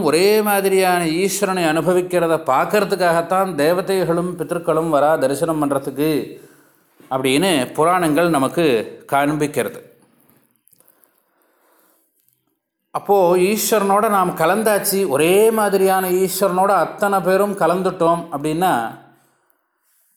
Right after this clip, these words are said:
அப்ப திரும்ப வர்ற பொழுது கரெக்டா ஒழுங்கா தானே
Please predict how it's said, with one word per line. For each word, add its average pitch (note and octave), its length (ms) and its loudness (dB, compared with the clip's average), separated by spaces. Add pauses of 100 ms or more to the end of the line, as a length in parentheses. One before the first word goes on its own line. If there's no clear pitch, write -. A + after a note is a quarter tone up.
(360)
அப்ப E3 280 0
திரும்ப A#3 300 2
வர்ற G3+ 200 0
பொழுது A3+ 280 2
கரெக்டா F#3 380 -2 (1040)
ஒழுங்கா F#3+ 360 -2
தானே G3 220 0